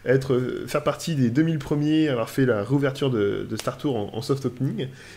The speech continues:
Et puis le soir, d'avoir été voir La Belle et la Bête sur le, sur l'écran géant de Cinémagique.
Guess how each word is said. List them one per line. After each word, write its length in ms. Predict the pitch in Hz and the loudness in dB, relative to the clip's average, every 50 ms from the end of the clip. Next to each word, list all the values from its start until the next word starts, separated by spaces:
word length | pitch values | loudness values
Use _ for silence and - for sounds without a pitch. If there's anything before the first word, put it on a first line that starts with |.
| - - | -4 0
Et 80 | 135 | 0
puis 140 | 135 135 156 | 0 2 4
le 100 | 139 139 | 4 4
soir, 240 | 135 135 165 185 208 | 4 4 2 2 2
d'avoir 320 | 202 156 139 147 147 143 | 4 2 2 2 2 2
été 500 | 139 135 135 135 139 139 139 135 135 135 127 | 2 2 2 0 0 0 2 2 2 2 0
voir 280 | 123 139 165 214 180 | 0 -2 -2 -2 0
La 100 | 151 135 | 2 2
Belle 140 | 139 151 160 | 4 4 4
et 40 | 151 | 4
la 120 | 139 131 | 4 4
Bête 300 | 123 143 170 - - - | 4 2 2 0 -2 -6
sur 280 | 131 - - 202 214 202 | -6 -6 -4 -4 -2 -2
le, 340 | 156 131 117 107 101 101 98 | -2 -2 -4 -4 -8 -8 -10
sur 200 | - - - - | -10 -10 -8 -6
l'écran 360 | - - - - - 160 147 | -4 -4 -4 -4 -4 -4 -4
géant 320 | 139 135 113 120 143 147 143 | -4 -4 -4 -4 -4 -4 -6
de 120 | 131 - | -6 -6
Cinémagique. 680 | - - - - 156 143 131 127 123 131 147 139 - - | -6 -4 -4 -4 -4 -4 -4 -4 -4 -6 -6 -10 -10 -12